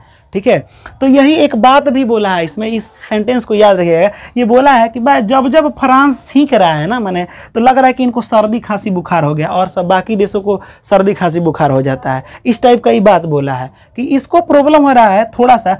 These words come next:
तो इन सबको भी प्रॉब्लम होना शुरू हो जा रहा है। तो यही बात मेटरनिक बोला है कि यार बड़ी अजीब बात है यार, थोड़ा सा इन लोग को दिक्कत हो रहा है, थोड़ा सा यहाँ के लोग चालाक भी थे, ठीक है,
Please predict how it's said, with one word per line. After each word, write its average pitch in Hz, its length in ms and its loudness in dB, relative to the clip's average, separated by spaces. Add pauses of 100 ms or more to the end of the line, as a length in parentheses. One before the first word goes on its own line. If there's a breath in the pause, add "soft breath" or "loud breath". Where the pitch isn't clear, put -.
(200 loud breath)
तो - 60 -14
इन 294 220 2
सबको 269 340 -2
भी 262 100 0
प्रॉब्लम 202 360 -2
होना 160 200 -2
शुरू 147 220 -4
हो 135 120 -4
जा 131 160 -6
रहा 151 120 -14
है। - 180 -20 (240 soft breath)
तो 233 40 4
यही 240 300 4
बात 233 240 2
मेटरनिक 185 520 0
बोला 151 200 0
है 135 140 -4 (200 loud breath)
कि 240 340 -8
यार 254 120 -2
बड़ी 226 280 2
अजीब 196 340 0
बात 214 280 2
है 233 60 -4
यार, 240 320 2
थोड़ा 254 260 2
सा 262 140 0
इन 254 120 -2 (320 loud breath)
लोग 247 200 4
को 254 120 0
दिक्कत 233 340 -2
हो 262 60 0
रहा 262 120 4
है, 196 120 2
थोड़ा 220 200 -2
सा 226 100 -6
यहाँ 233 180 -2
के 233 80 -6
लोग 240 200 -2
चालाक 175 420 -4
भी 190 140 -6
थे, 196 160 -10
ठीक - 460 -6
है, 175 160 0